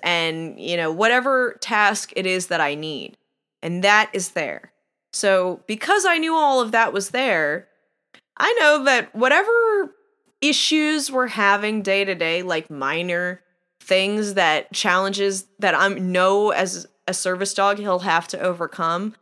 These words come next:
I look, I'm looking at all that like it's downhill from here. Like, it's all going to be easy from now on. To me.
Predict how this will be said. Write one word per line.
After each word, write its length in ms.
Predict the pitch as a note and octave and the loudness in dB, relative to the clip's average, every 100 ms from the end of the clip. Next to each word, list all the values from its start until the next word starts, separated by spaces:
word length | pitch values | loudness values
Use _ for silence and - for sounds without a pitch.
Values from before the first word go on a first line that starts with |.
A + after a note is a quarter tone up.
| - - - _ - | -20 -20 -20 _ 0
I 120 | A4 | 2
look, 340 | G4+ A3 G3+ - _ - | 4 2 0 -6 _ -2
I'm 280 | G3+ F4+ E4 | 4 4 2
looking 220 | E4+ E4+ | -2 2
at 120 | D4+ C#4+ | 4 4
all 280 | C#4 C4 | 6 4
that 260 | B3+ B3 A3+ | 6 4 4
like 220 | G3+ F3+ | 4 2
it's 180 | B3 G#3+ | 0 -2
downhill 540 | F3+ G#3 B3 B3+ B3+ | 2 4 6 4 2
from 200 | C4 C4+ | 2 0
here. 520 | C4 C4+ C4 A3 G#3+ - _ _ - | 2 2 2 0 -4 -8 _ _ -2
Like, 460 | G3+ G3 F#3 - - _ _ | 4 4 2 -4 -20 _ _
it's 200 | - C4 - - | -4 -2 -2 0
all 500 | A#3+ C4+ C4+ C#4 C4+ | 2 2 2 0 0
going 400 | B3 B3 B3 B3 | 0 0 0 -2
to 120 | A3+ | -4
be 260 | G3+ - | -4 -4
easy 480 | A#3 A#3 A3 A#3+ A#3+ | -4 -6 -6 -4 -6
from 460 | A#3+ - D#3+ D3+ D#3 | -8 -10 -8 -8 -2
now 240 | D#3+ D#3+ | 0 0
on. 320 | D#3 F2+ B1+ - _ _ _ _ _ _ _ | -2 -6 -10 -18 _ _ _ _ _ _ _
To 120 | - | -4
me. 380 | B3 G#3+ C#3+ F#3 | 0 0 -2 -6